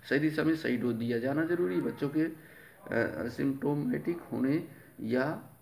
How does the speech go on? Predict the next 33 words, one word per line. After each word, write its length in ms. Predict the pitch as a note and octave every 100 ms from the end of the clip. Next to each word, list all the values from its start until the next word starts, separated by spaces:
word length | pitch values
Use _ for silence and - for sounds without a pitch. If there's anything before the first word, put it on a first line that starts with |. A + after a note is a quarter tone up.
| - -
mild 460 | A#2 A#2 C#3 F3+ -
case 320 | A#2 B2+ -
मिलने 260 | B2+ C#3+ F#3+
पर 160 | F3
उन्हें 440 | - B2 B2 - -
इस-, 360 | - - -
routine 480 | A#2+ A#2+ A#2+ D3+ E3+
child 300 | - A2+ A2 A2
care 180 | C3 D3
मिलना 380 | C3+ A#2 A#2+ B2
जरूरी 440 | B2 C#3 F3+ D#3+
है। 100 | G2+ - - -
अगर 240 | - B2+ B2
योग्य 340 | A2+ C#3 D3+
है 100 | D#3
तो 140 | -
vaccine 420 | A2+ A2+ A2 C#3+ C3
जरूर 260 | C#3 D#3
दी 120 | E3+
जाए। 260 | F3+ B2+ - - - - -
बच्चों 300 | B2+ - E3+
के 100 | D#3
अस्पताल 380 | A#2 - - C3+
से 140 | D#3
discharge 420 | C#3 C3 A2+ A2+ A2
होने 180 | A2+
के 120 | A2+ A#2+
बाद 200 | C#3 C#3
परिजनों 320 | B2 A2+ A#2+
की 140 | A#2 A2+
counseling 400 | A2+ A2+ D3+ D#3+
की 100 | F3
जाए। 260 | F3 G#2+